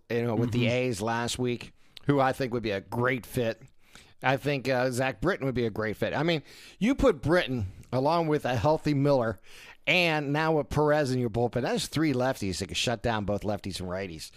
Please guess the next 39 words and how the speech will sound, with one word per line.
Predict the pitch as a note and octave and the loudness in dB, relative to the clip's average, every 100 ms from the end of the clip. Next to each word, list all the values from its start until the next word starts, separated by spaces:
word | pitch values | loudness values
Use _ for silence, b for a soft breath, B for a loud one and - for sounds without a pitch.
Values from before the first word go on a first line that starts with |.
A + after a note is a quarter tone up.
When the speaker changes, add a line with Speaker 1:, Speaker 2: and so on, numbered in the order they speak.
| B B B B | B B B B
Speaker 1:
you | B2 | -2
know, | A#2 | 0
if | A#2 A2+ | -2 -2
you | A#2+ | -2
use | A2+ A#2+ | 0 -2
them | G#2+ | -2
properly. | - A2 G#2 - A#1 D#2 - - | -2 0 0 -4 -8 -10 -16 -8
And | G#2 A2 | -4 0
that | B2+ C3+ | 0 0
would | A2 | -2
be | G#2+ | -4
very | A2 G#2 D3 C#3 B2 | -2 0 2 2 0
intriguing | A#2 - C#3 B2+ G#2+ G#2+ | -2 -2 0 0 -2 0
going | G#2+ G#2+ | 0 0
into | G#2 G2+ | -2 -4
the | G#2 | -4
playoffs | - G#2+ F#2+ D2+ - A2+ | -2 -2 0 -2 -4 -4
if, | A#2 - - B B B B | -6 -8 -20 B B B B
you | - A#2+ | -2 0
know, | G2+ | 0
that | A#2 A2 G2 | 0 0 -2
would | G2+ | -2
happen. | G2 F2+ - - | -4 -6 -8 -8
So, | - D#2+ - - - - | -6 -6 -10 -20 -8 0
who | F3 | 2
knows? | F#3+ B2 - - | 2 0 -2 2
Speaker 2:
The | E3 F3+ | 4 6
only | F3+ G#3+ G3+ | 4 4 2
concern | E3 C#3+ - D#3 | 2 2 2 4
I | C#3+ C#3+ | 4 4
have | C3+ C3 | 2 2
about | A2+ A2+ G2+ | 0 -2 0
Britton | A2+ C3 C3 C3 - | 0 2 0 -2 -2
is | B2+ A2+ | -2 0
he's | B2 A#2 G#2 | 0 -2 0
looked | C3+ B2+ | -2 -2
shaky | - - C#3+ D3+ D#3 | -4 0 0 2 0
of | D3+ | 0
late, | C#3+ C#3+ E3 - | 2 2 0 -4